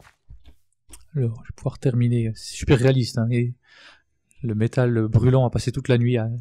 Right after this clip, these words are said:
à attendre que je vienne le récupérer. On avait dit que j'avais pas besoin de ça, ça. Vu que je vais devoir déménager ma base, autant ne pas s'encombrer de trop de choses. Alors là, c'est bon, il n'y a plus rien.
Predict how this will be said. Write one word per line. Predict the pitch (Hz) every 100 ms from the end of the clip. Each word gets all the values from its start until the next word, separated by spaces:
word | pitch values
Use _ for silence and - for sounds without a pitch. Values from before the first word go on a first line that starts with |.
| 127
à | 120
attendre | 113 123 120 117 -
que | 127
je |
vienne | 120 127
le | 131
récupérer. | 117 - - 120 156 - - _ _ _ _ _ _ - _ _ _ _ _ _ _ -
On | 131
avait | 104 101
dit | 101 -
que | -
j'avais | -
pas | 123 120
besoin | 110 104
de |
ça, | - - 139 139 139 139 135 135 135
ça. | - - - - - - _ _ - - - - - - -
Vu |
que | 120
je |
vais | 113
devoir | 110 110
déménager | 117 117 117 113
ma | 113
base, | 113 120 123 -
autant | 123 - 113
ne |
pas | - 120
s'encombrer | - 123 123 117 117
de | 110
trop | - - - 143 - - - - - - -
de | -
choses. | 107 - 139 143 147 151 - _ _ _ _ _ - - - _ _ _ _ _ _ _ _ _ _ _ _ _
Alors | - _ 135
là, | 135
c'est | - 135
bon, | 117
il |
n'y | 110
a |
plus | -
rien. | 107 120